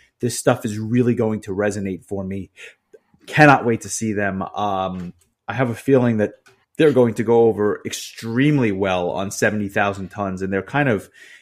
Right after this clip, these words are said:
getting this cult-like following in many ways. I have, I just think that the, the, the, the, the future is exceptionally bright for this band. I th-, I almost see them in the same mold of, like, a Sleep Token,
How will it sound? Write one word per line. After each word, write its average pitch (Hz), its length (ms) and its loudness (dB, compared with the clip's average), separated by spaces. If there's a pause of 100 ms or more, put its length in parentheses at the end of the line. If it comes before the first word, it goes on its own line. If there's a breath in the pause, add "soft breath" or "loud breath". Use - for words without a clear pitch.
(140 soft breath)
getting 131 220 4
this 107 160 0 (500)
cult-like - 540 -2
following 120 500 6
in 98 140 -2
many 101 180 -2
ways. 92 420 -4
I - 100 -6
have, 123 180 2
I 117 120 -2
just 120 220 -4
think 113 160 -4
that 95 160 -8
the, 104 120 -4
the, 101 260 -2
the, 95 420 -6 (1300 loud breath)
the, 98 720 -6 (800)
the - 80 -16
future 156 320 0
is 101 80 -4
exceptionally 113 800 0
bright 104 340 -2
for 104 120 -4
this 95 180 -4
band. 95 340 -6
I 101 60 -4
th-, - 180 -2
I 127 60 2
almost 143 380 4
see 135 160 2
them 123 200 4
in 117 100 0
the 107 80 -2
same 120 420 -2
mold 110 420 2
of, 98 140 -4
like, 101 160 -6
a 87 80 -8
Sleep 139 420 -6
Token, 95 540 -2